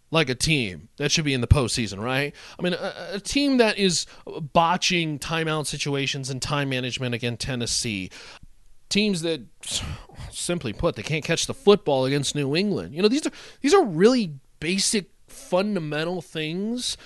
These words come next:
that unfortunately are frustrating the Broncos fan base, and they're not getting it done. And these are things that you gotta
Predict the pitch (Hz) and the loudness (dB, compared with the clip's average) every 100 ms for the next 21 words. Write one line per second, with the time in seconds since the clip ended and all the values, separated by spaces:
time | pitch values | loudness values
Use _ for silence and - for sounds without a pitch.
0 | - - - 160 151 - 170 160 190 185 | -20 -18 6 6 6 2 0 4 4 4
1 | 185 170 151 - 185 - 165 147 139 147 | 4 0 0 0 0 2 0 2 0 -2
2 | 139 110 - 156 170 143 127 - 160 180 | -2 -4 -4 -2 -2 0 -2 -4 -4 -2
3 | 196 208 202 196 170 143 - 185 170 202 | -2 -2 -2 -2 -2 -4 -4 -2 -4 -4
4 | 254 247 214 180 160 135 165 147 160 123 | -4 -4 -4 -4 -6 -6 -4 -2 -2 -2